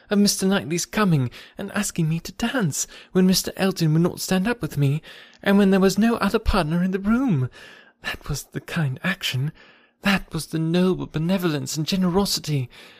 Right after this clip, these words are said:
that was the service which made me begin to feel how superior he was to every other being upon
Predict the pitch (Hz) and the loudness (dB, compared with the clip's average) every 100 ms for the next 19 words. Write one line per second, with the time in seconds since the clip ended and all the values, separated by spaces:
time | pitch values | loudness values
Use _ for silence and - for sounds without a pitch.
0 | - _ _ _ 180 208 202 - 165 - | -20 _ _ _ 0 0 0 -2 -4 -2
1 | 170 - 208 190 - 160 - 190 185 165 | 0 2 2 2 0 -2 0 2 4 2
2 | 139 175 180 160 - - 208 165 123 170 | 0 2 2 2 -4 -4 0 0 0 0
3 | 160 - - - - - 247 247 175 139 | -2 -6 -8 -8 -8 -6 -2 0 0 0
4 | 147 208 214 175 - - 247 226 - 208 | -2 0 0 0 -4 -4 -2 0 0 0
5 | 185 143 226 240 160 139 196 | 0 0 0 2 0 0 -4